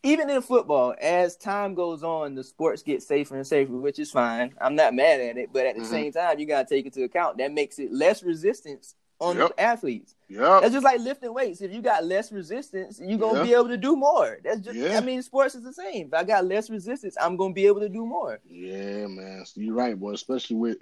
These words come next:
Speaker 1: <laughs>
Speaker 2: defense these days in football, man. You can't do jack, boy.
Speaker 1: <laughs>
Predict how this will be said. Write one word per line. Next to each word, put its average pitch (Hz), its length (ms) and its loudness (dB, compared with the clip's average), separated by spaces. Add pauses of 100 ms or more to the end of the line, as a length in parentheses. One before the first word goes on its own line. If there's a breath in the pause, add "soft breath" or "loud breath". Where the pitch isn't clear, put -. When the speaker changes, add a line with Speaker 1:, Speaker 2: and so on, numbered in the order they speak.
Speaker 1:
<laughs> 214 480 0
Speaker 2:
defense 120 420 4
these 127 220 2
days 123 220 0
in 113 60 -6
football, 120 480 2
man. 120 360 -2
You 143 100 -4
can't 98 320 -10
do 160 140 -20 (260)
jack, 196 420 10
boy. 254 400 2
Speaker 1:
<laughs> 240 140 6